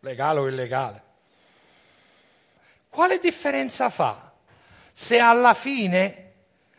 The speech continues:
l'idea di rimanere fedeli a Cristo rimane la stessa, rimane invariata?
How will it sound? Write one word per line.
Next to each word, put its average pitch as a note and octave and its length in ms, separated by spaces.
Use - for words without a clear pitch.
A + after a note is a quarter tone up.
l'idea A#3 460
di A3+ 140
rimanere A3+ 580
fedeli A3 440
a G3+ 140
Cristo - 960
rimane A#3+ 420
la A#3+ 140
stessa, - 460
rimane A3+ 320
invariata? A3+ 800